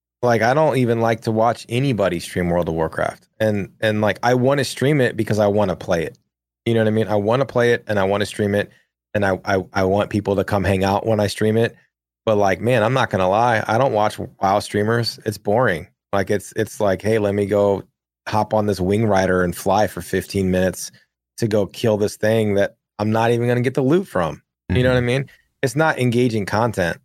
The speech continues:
Speaker 1: un-, unless you're super entertaining somehow. Like, um, but,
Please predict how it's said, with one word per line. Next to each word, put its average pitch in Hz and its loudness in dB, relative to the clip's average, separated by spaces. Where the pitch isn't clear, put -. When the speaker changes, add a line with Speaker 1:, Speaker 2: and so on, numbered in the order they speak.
Speaker 1:
un-, 107 0
unless 107 0
you're 98 0
super 101 -2
entertaining 95 0
somehow. 85 -2
Like, 90 -4
um, 90 -2
but, 104 0